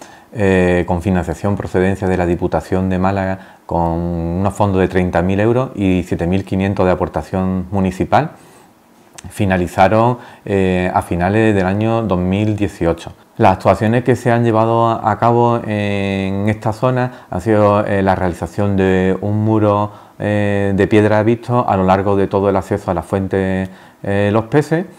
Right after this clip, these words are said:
y adecentación de la entrada del camino. En estos últimos, últimas semanas,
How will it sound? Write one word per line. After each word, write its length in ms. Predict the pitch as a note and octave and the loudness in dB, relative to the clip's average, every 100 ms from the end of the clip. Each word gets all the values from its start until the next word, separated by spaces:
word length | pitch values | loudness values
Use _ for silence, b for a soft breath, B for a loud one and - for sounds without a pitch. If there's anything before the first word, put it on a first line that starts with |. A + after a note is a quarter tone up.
| B B - | B B -4
y 320 | A2 G#2 G2 F#2+ | 0 2 2 0
adecentación 880 | G#2 G2 F#2+ G2+ F#2 F2+ E2 F#2+ G2+ | 0 0 0 -2 -2 -2 -2 0 0
de 80 | A2 | 0
la 80 | G2 | 0
entrada 340 | F2 F#2+ G#2 | 0 0 0
del 160 | G2 - | -2 -4
camino. 380 | D#2+ E2+ D#2 - B | -4 -4 -6 -10 B
En 160 | - G2+ | -4 -2
estos 260 | G#2+ - A#2+ | -2 2 6
últimos, 1200 | A#2+ A2+ B2 A#2 A2+ A2 A2 A2 G#2+ G#2+ G#2+ G#2+ B B - | 6 4 0 0 0 0 0 0 0 -2 -2 -6 B B -6
últimas 500 | A#2+ B2 G2 A2+ G#2 | 0 2 2 2 0
semanas, 400 | A2 G#2+ B2+ C#3+ | 0 -2 0 -2